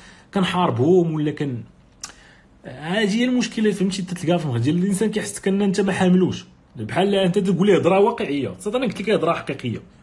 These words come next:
راه ما تلقاش لي انفيستي لك في فكره وتقبلها مني، الله يرحم لك الوالدين.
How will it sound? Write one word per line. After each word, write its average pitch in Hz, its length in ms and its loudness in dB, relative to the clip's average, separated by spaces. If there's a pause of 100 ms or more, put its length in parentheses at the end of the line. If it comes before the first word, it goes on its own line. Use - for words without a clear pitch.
راه 180 80 2
ما 196 100 4
تلقاش 170 280 0
لي 190 100 4
انفيستي 143 360 -2
لك 117 60 -10
في - 180 -10
فكره - 160 -16 (360)
وتقبلها 143 500 -4
مني، 190 140 2
الله 165 160 0
يرحم 160 200 -4
لك 147 100 -6
الوالدين. 117 380 -2